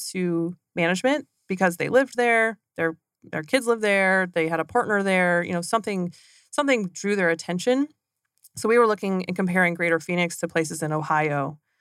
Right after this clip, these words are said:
that were quite small, actually. Um, Pennsylvania, somewhere on others on the East Coast, somewhere in Texas. So we were comparing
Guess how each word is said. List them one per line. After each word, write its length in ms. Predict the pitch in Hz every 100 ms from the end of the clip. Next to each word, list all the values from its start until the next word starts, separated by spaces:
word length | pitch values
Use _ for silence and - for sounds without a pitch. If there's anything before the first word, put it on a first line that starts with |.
| _ _ _
that 120 | 185
were 200 | 180 170
quite 240 | 165 - 160
small, 320 | - 160 156
actually. 580 | - - - 71 76 208 _ _ _ -
Um, 220 | 175 165
Pennsylvania, 1000 | 160 190 185 185 185 185 170 156 143 147 _ _ _
somewhere 400 | - - 190 185
on 120 | 175 175
others 380 | 185 180 175 -
on 100 | -
the 120 | 170 180
East 140 | 175
Coast, 300 | - 175 170
somewhere 180 | 170 165
in 80 | 156
Texas. 640 | - 156 - - - -
So 140 | - 226
we 160 | 226
were 80 | 240
comparing 380 | 240 196 185 170